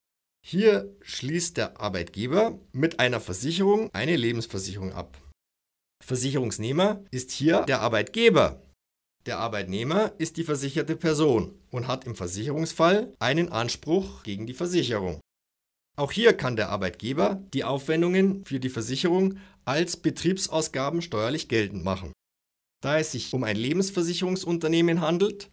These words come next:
unterliegt dieses dem Versicherungsaufsichtsgesetz und kann die Mittel nur auf bestimmte Art und Weise anlegen.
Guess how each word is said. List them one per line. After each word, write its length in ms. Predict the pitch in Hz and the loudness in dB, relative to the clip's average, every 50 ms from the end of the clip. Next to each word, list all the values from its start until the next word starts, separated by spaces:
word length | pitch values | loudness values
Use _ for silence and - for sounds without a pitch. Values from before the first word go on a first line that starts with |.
| _ | _
unterliegt 640 | _ 143 139 127 135 127 143 170 196 190 - - - - | _ -4 -2 0 0 2 2 2 2 2 -2 -8 -6 -6
dieses 640 | 131 139 160 175 175 190 208 220 214 - - - - | -4 -2 0 4 6 8 8 8 6 2 -2 -4 -2
dem 300 | 127 127 135 151 165 - | -2 -2 -2 -2 -4 -6
Versicherungsaufsichtsgesetz 1500 | - - 147 123 127 127 151 147 165 160 - - 127 139 131 - - 117 - - - 120 101 101 98 95 95 - - - - _ _ _ _ _ | -4 -4 -2 -2 -2 -2 0 0 0 0 0 -2 -2 -2 -2 -2 -4 -4 -4 -4 -4 -4 -4 -2 -4 -4 -4 -6 -6 -8 -10 _ _ _ _ _
und 140 | - 123 104 | -10 -10 -4
kann 160 | - 135 127 | -4 -4 -2
die 80 | 120 117 | -2 -2
Mittel 580 | 113 135 147 143 185 196 202 196 196 - - - | 0 0 4 8 8 8 8 8 4 -4 -12 -10
nur 400 | - 120 123 139 156 175 - - | -6 -2 0 2 2 2 2 2
auf 180 | 156 160 - - | 0 -2 -2 -6
bestimmte 480 | - - - - 131 139 139 - 113 | -12 -8 -4 -4 -4 -2 -2 -4 -2
Art 240 | 110 107 107 113 - | -2 -2 -2 -2 -4
und 100 | 123 120 | -4 -2
Weise 460 | 104 101 104 107 107 113 123 131 135 | 2 2 2 2 2 0 -4 -4 -4
anlegen. 500 | - 120 113 110 104 98 92 85 82 80 | -2 -2 0 0 0 0 0 -2 -4 -8